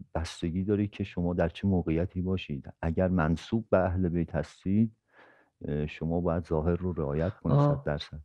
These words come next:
Speaker 2: آبرو اهل بیت رو نبر.
Speaker 1: بله، صد درصد باید ظاهر مهمه. ظاهر رو رعایت کرد،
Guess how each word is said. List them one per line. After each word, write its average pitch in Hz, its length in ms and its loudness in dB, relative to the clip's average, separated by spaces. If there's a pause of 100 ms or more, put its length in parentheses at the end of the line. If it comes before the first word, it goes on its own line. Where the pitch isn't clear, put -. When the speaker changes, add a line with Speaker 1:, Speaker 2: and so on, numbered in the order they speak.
Speaker 2:
آبرو 147 300 6
اهل 147 240 8
بیت 151 180 0
رو 156 60 0
نبر. 139 200 0
Speaker 1:
بله، 78 480 2
صد 82 300 -2
درصد 85 440 0
باید 80 280 -2
ظاهر 82 580 0 (240)
مهمه. 80 600 0 (1080)
ظاهر 78 240 2
رو 85 140 2
رعایت 78 380 2
کرد، 90 360 2